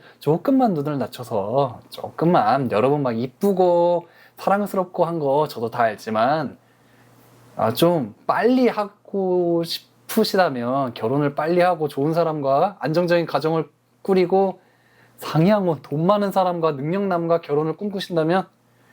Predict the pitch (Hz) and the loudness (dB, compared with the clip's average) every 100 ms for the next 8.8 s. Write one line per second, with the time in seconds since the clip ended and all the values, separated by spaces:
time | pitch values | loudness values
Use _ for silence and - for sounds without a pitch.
0 | _ - 143 165 214 214 196 127 - 120 | _ -2 2 4 4 2 -4 -4 -6 -6
1 | 98 147 254 226 185 139 143 131 123 - | -4 -2 2 2 2 -2 -4 -2 -4 -4
2 | 117 113 110 147 147 _ _ _ _ - | -6 -4 0 0 -2 _ _ _ _ -6
3 | 123 - 151 123 120 135 131 139 143 123 | -2 2 2 2 -2 -2 0 0 0 -4
4 | _ _ _ _ - 120 117 - 214 208 | _ _ _ _ -2 0 0 0 0 2
5 | 214 208 214 208 190 - _ - _ _ | 2 0 0 0 -2 -10 _ -20 _ _
6 | _ - 285 247 - 311 262 165 175 180 | _ -6 -4 -4 -2 0 2 2 2 2
7 | 160 160 170 165 170 170 - 151 196 185 | 0 0 0 2 0 0 -4 -6 -2 0
8 | 170 165 156 151 143 139 143 | 2 0 0 -2 -2 0 -2